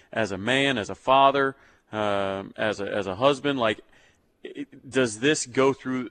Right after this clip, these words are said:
that filter and come out the other side?" So I think the coaching staff,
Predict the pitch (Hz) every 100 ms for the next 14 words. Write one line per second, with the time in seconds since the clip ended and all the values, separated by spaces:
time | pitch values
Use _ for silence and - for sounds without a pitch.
0 | _ 101 120 127 131 - 131 127 - 110
1 | 104 - _ - 107 - 123 113 107 107
2 | 92 - 98 92 - - 117 107 101 -
3 | _ _ 127 117 - 160 180 165 127 -
4 | _ _ _ - - 143 143 143 - 139
5 | 135 131 127